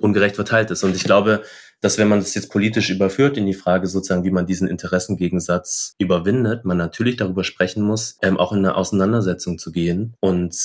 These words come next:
schon schauen muss sozusagen, was viele Leute eint im Alltag oder in einem Betrieb oder in einer Nachbarschaft, wenn wir zum Beispiel von Thema Miete sprechen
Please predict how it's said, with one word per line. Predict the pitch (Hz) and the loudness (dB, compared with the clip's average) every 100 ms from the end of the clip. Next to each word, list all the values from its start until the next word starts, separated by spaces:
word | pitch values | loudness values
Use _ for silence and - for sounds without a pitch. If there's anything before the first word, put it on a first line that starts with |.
| - | -4
schon | - 95 92 | -2 0 0
schauen | 90 92 98 | 2 2 2
muss | 95 - | 0 -2
sozusagen, | 95 98 90 85 | -4 0 0 0
was | 90 - | -2 -4
viele | - 98 92 | -4 0 0
Leute | 87 87 - 80 | 0 -2 -4 -2
eint | 92 104 113 113 - | 0 0 -2 -4 -6
im | 87 | -4
Alltag | 82 82 - 95 113 | -2 -4 -4 -6 -4
oder | 92 85 | -2 0
in | 98 95 | 0 0
einem | 87 85 | 0 -2
Betrieb | 85 - 92 92 104 _ _ _ - | -6 -4 -2 -2 -2 _ _ _ -4
oder | 95 90 - | 0 0 0
in | 95 95 | 0 0
einer | 87 85 | 0 -2
Nachbarschaft, | 82 - 95 - 101 113 - | -4 -6 -6 -2 -4 -4 -6
wenn | 85 | -6
wir | 82 | -4
zum | 87 | -2
Beispiel | 82 - | 0 -2
von | - 85 | -2 -4
Thema | 85 82 | -2 0
Miete | 92 92 | -2 -2
sprechen | 95 - 90 - 90 | -4 -2 -6 -4 -6